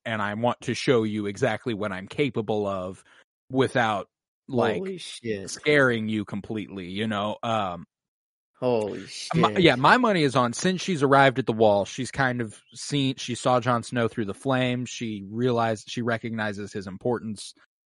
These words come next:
Speaker 1: and she's been
Speaker 2: Mm-hmm.
Speaker 1: doing, like, a guided, guided meditation to,
Speaker 2: Okay.
Speaker 1: or prayer to the Lord of Light, trying to
Speaker 2: Mm-hmm.
Speaker 1: be like, "Hey,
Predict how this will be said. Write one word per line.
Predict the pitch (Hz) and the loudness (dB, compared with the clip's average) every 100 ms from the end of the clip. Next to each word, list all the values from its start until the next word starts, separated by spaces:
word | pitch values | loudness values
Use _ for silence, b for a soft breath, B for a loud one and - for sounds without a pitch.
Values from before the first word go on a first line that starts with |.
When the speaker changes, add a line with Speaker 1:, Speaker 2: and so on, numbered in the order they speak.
| _ _ - | _ _ -4
Speaker 1:
and | 120 110 107 | -2 -2 -4
she's | 117 113 | -4 -4
been | 120 | -4
Speaker 2:
Mm-hmm. | 110 | -2
Speaker 1:
doing, | 117 113 | -2 -2
like, | 110 110 | -4 -6
a | |
guided, | 101 123 117 113 113 110 110 _ 139 | -2 2 2 2 0 0 -2 _ -4
guided | 120 123 123 117 113 107 107 _ _ _ _ - | 4 6 6 2 0 -2 -8 _ _ _ _ -10
meditation | 139 127 120 117 - 120 110 123 113 113 110 104 98 | 0 2 2 0 0 -2 0 -2 -2 -2 -2 -4 -4
to, | - 123 | 2 4
Speaker 2:
Okay. | 110 120 | 4 2
Speaker 1:
or | 120 107 - - | 0 -2 -6 -2
prayer | 160 139 135 131 | 2 6 6 4
to | |
the | 120 | 2
Lord | 120 120 120 | 4 4 4
of | 107 | 2
Light, | 113 110 - | 0 -2 0
trying | 135 113 110 | 0 0 -2
to | 123 | -4
Speaker 2:
Mm-hmm. | |
Speaker 1:
be | 123 110 | -4 -4
like, | 104 95 - _ _ _ _ _ _ | -6 -8 -12 _ _ _ _ _ _
"Hey, | - 139 107 | -4 -2 -2